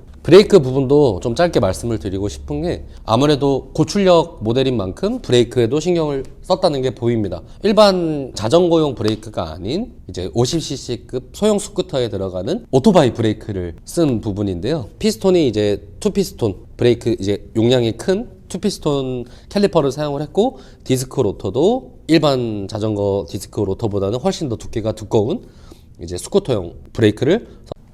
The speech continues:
하시면 조금 더 편하게 생각을 하-, 그래서 아, 아무래도 이런 브레이크를 사용을 했다는 거는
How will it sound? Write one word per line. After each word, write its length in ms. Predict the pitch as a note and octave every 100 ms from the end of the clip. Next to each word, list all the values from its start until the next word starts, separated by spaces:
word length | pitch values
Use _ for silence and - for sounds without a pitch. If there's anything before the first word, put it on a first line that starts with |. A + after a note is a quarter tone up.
| - - -
하시면 300 | C3+ B2 C3
조금 200 | B2+ B2+
더 100 | B2
편하게 320 | - D#3 C#3+
생각을 320 | C#3 C#3+ C3+ C3
하-, 40 | _ _ _ _ _ - -
그래서 160 | C3
아, 340 | B2 - - -
아무래도 420 | B2+ F3+ F#3+ E3
이런 720 | - C3+ E3+ F3 F3 E3 E3
브레이크를 540 | B2+ C#3 D3 D#3+ D3+ D3
사용을 340 | E3+ E3+ E3
했다는 380 | E3+ F#3 F3 E3
거는 520 | B2+ A#2 B2+ A#2